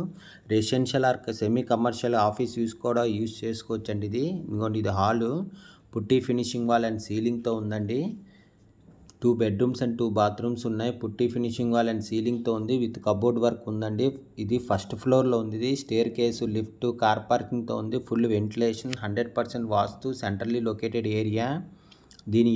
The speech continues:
యూడిఎస్ థర్టీ ఫోర్ స్క్వేర్ యార్డ్స్ అండి. దీని ప్రైస్ సిక్స్టీ ల్యాక్స్ చెప్తున్నారు. నెగోషియబుల్. ఇంట్రెస్ట్ ఉన్నోళ్ళు జైర్ కన్సల్టెన్సీ కాంటాక్ట్ చేయండి. For more videos, please visit our YouTube channel Zair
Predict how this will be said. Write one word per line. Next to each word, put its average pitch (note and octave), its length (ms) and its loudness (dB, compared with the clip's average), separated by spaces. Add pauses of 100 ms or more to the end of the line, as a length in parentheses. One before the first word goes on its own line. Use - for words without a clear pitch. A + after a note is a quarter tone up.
యూడిఎస్ B2 440 4
థర్టీ G#2+ 300 -2
ఫోర్ A#2+ 200 0
స్క్వేర్ A2+ 320 -2
యార్డ్స్ A#2+ 240 -2
అండి. A#2 240 -2
దీని G#2+ 240 -2
ప్రైస్ B2 320 2 (560)
సిక్స్టీ A2 400 0
ల్యాక్స్ A#2 320 2
చెప్తున్నారు. A2+ 520 0 (120)
నెగోషియబుల్. A2+ 640 0 (520)
ఇంట్రెస్ట్ C3+ 440 0
ఉన్నోళ్ళు A#2+ 340 2 (120)
జైర్ G#2+ 280 0
కన్సల్టెన్సీ A#2 640 -2 (120)
కాంటాక్ట్ G#2 500 0
చేయండి. A2+ 420 0 (520)
For A2 120 4 (120)
more B2+ 180 4 (100)
videos, A#2 360 2 (120)
please A#2 300 2 (100)
visit A2+ 380 -2
our A2+ 120 2 (100)
YouTube A#2 280 -4 (100)
channel A2+ 360 -2
Zair G#2+ 220 2